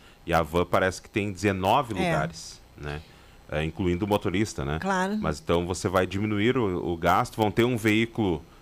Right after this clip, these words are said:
Speaker 1: ah, em melhores condições, não é que a Kombi não, não, não dê condições, né? É seguro, só que é um veículo menor e já tem um tempo já de uso, ah, maior. Então,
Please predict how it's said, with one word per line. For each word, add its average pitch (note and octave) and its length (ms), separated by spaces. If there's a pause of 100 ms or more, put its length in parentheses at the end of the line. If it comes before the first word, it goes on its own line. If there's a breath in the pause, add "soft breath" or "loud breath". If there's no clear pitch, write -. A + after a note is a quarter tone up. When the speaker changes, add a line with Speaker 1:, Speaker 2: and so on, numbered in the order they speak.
(120 loud breath)
Speaker 1:
ah, E2+ 240
em G2+ 140
melhores A2 540
condições, G2+ 800
não D#2+ 200
é E2 80
que E2 140
a G2 80
Kombi F#2+ 320
não, G2+ 200 (220)
não, E2 220
não E2 240
dê E2 180
condições, F2+ 560
né? D2+ 240 (320)
É C#2+ 60
seguro, F#2+ 540
só G2 180
que - 160
é G2+ 60
um A2+ 160
veículo A#2 360
menor C3+ 460 (260 loud breath)
e A2+ 80
já G#2+ 160
tem G#2 220
um G#2+ 100
tempo G#2 400
já F#2 200
de F#2+ 100
uso, F#2+ 340 (320 loud breath)
ah, F2+ 260
maior. F2+ 460
Então, G2 500